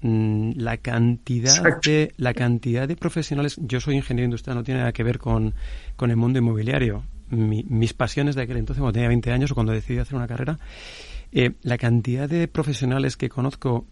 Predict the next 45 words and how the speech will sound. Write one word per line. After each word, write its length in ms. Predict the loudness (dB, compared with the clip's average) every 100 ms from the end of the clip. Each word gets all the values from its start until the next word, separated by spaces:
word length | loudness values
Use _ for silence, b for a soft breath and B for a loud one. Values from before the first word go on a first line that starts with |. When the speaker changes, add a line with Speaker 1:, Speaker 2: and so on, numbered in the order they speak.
| -6
Speaker 1:
que 180 | -2
vienen 380 | 0 2 4 2 0
de 240 | -2 -2
ramas 420 | 0 0 0 -2
tan 140 | -2 -2
distintas 360 | -2 -2 -4
como, 240 | -2 -2 -2
por 140 | -4
supuesto, 340 | -4 -4 -2 0
la 80 |
banca, 300 | 2 2 0
que 120 | -2 -2
tiene 180 | 0
mucha 200 | 0 -2
relación 360 | -2 -2 -2 -4
con, 400 | 0 2 2 0 -6 -14 -18 -20 -18 -4
con 140 | 2
el 40 | 4
mundo 180 | 4
inmobiliario, 420 | 4 4 2 0 -2 b b b
pero 260 | -2 -2 -4 -4
del 260 | -2 0
mundo 240 | 2 2 0
de 60 |
las 120 | -4 -2
telecomunicaciones, 1200 | -2 0 0 0 0 -4 0 2 2 2 -2 -6 b b b
de 160 | 0 4
muchísimas 640 | 4 4 0 2 0 0
áreas 260 | 0 0 0
diferentes 540 | -2 -2 -2 -2 -2
del 100 | -2
mundo 240 | 0 0 0
del 180 | 0
marketing, 580 | 0 -2 -2 -2 2 0 -2 B B B B
que 120 | -2
cuando 380 | 0 4 6 6
han 120 | 4
probado 280 | 4 2 2
el 80 | 2
real 180 | 0 0
estate 380 | -2 -2 -2 0
y, 80 | -2
y, 240 | -2 -2 0
y 120 | 0
han 320 | 2 2 0